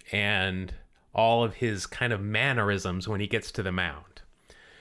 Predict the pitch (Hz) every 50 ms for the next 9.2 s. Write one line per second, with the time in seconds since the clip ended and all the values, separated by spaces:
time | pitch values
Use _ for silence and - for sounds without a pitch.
0 | - - - _ - - - 135 123 120 123 - - 139 180 190 170 131 123 143
1 | 165 175 156 139 127 123 123 123 - - - - - 170 156 147 131 113 - -
2 | - 180 156 147 113 107 104 - - 127 139 160 160 160 151 143 123 104 - -
3 | - 175 156 - - - 127 101 - - 127 107 - - 80 82 87 - - -
4 | - 123 113 117 131 131 139 151 147 - - - 175 165 160 160 - - 156 156
5 | 160 156 143 127 117 113 113 117 113 110 110 110 - - - _ - - - -
6 | - - _ _ _ _ - 151 135 131 127 123 131 120 113 - - 113 123 131
7 | - - - 156 135 131 170 170 - - 156 147 139 135 127 123 113 - - 127
8 | 143 165 180 185 180 - 175 180 185 185 185 170 151 131 127 139 156 156 147 120
9 | 107 95 90 -